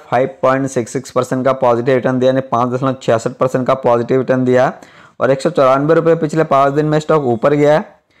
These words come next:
पिछले एक महीने की बात करें, ये भी पॉजिटिव रिटर्न ही है, ज़ीरो पॉइंट एटी एट परसेंट का पॉजिटिव रिटर्न है, ज़ीरो दशमलव अट्ठासी परसेंट का पॉजिटिव रिटर्न है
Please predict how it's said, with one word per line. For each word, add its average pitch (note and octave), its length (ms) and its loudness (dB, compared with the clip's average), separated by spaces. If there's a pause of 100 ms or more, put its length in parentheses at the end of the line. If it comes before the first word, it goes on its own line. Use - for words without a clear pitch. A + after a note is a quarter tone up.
(420)
पिछले F3 220 0
एक E3+ 80 2
महीने F3 200 2
की F3 80 2
बात E3+ 240 2
करें, F3 140 4
ये E3 120 4
भी E3 160 2
पॉजिटिव D3 480 2
रिटर्न D#3 240 0
ही D#3 60 0
है, E3 240 -2
ज़ीरो C3 260 2
पॉइंट D3+ 260 -2 (100)
एटी B2+ 260 0
एट C#3+ 180 2
परसेंट D3 300 0
का D3+ 100 0
पॉजिटिव C#3 360 0
रिटर्न D3 260 0
है, C#3 120 0
ज़ीरो B2+ 220 2
दशमलव D3 200 0
अट्ठासी C3 400 0
परसेंट C#3 320 -2
का C#3+ 100 2
पॉजिटिव C3 400 0
रिटर्न C#3 260 0
है F3+ 80 -4